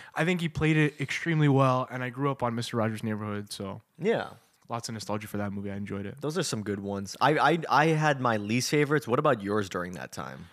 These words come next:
Speaker 2: I wanna know your least favorites.
Speaker 1: I mean, when, oh, during that time?
Speaker 2: Or just in
Speaker 1: Or,
Speaker 2: general.
Speaker 1: well,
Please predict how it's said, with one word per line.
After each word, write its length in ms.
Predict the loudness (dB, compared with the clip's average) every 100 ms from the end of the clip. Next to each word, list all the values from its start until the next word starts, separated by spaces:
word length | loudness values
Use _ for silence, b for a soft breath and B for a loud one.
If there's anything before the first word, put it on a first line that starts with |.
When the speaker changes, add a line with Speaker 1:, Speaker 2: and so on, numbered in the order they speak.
| -6
Speaker 2:
I 60 |
wanna 160 | -2 0
know 180 | 0 -2
your 280 | -4 -6
least 260 | -8 -10 -8
favorites. 420 | -8 -8 -10 -2
Speaker 1:
I 120 | -2
mean, 440 | 0 -2 -2 -4 -6
when, 480 | -8 -6 -4 -4 -6 -12 _ _ -10
oh, 200 | -6 -6
during 300 | -4 -4 -4 -4
that 280 | -2 0
time? 420 | 0 2 4 4 0 4
Speaker 2:
Or 120 | 6
just 180 | 6 4
in 60 | 2
Speaker 1:
Or, 20 |
Speaker 2:
general. 520 | 4 4 4 -2 -2
Speaker 1:
well, 280 | 0 0 0